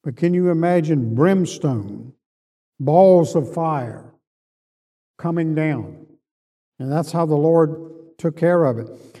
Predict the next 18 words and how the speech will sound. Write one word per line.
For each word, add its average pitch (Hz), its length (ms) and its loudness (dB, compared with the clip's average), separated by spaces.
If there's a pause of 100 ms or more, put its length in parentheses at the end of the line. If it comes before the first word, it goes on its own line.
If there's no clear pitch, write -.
(140)
"And 165 160 2
he 160 140 6
overthrew 214 580 4
those 170 340 2
cities 170 440 0
and 151 100 -2
all 208 300 2
the 202 80 -6
plain 165 500 0
and 147 140 0
all 190 180 2
the 208 120 0
inhabitants 185 760 0
of 147 100 -2
the 135 100 -4
cities 151 460 0
which 151 220 -2
grew, 147 920 0